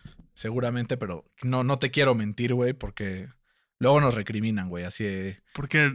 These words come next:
Speaker 1: "Creo que sí", es como, "No nos digan creo, díganos si sí o si no".
Speaker 2: <laughs>
Speaker 1: A ver, espérame.
Speaker 2: De ese partido va a salir el candidato número uno.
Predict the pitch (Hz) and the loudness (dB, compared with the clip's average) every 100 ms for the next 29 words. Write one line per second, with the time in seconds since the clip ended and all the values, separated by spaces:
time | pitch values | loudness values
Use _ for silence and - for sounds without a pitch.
0 | 127 147 170 170 - 131 113 110 110 120 | 0 0 2 2 2 0 -2 -2 -2 0
1 | 170 180 180 165 156 143 143 139 123 139 | 4 4 4 2 0 2 4 4 2 0
2 | 143 127 - 110 127 127 127 120 120 - | 0 0 -2 0 0 0 0 0 0 0
3 | 117 90 65 - - 90 - _ _ _ | 0 -2 -8 -10 -12 -12 -20 _ _ _
4 | _ - 156 160 180 143 135 147 143 135 | _ -2 4 6 6 4 2 4 6 4
5 | 135 131 131 131 127 127 127 131 131 - | 4 2 0 0 -2 -4 -8 -12 -14 -20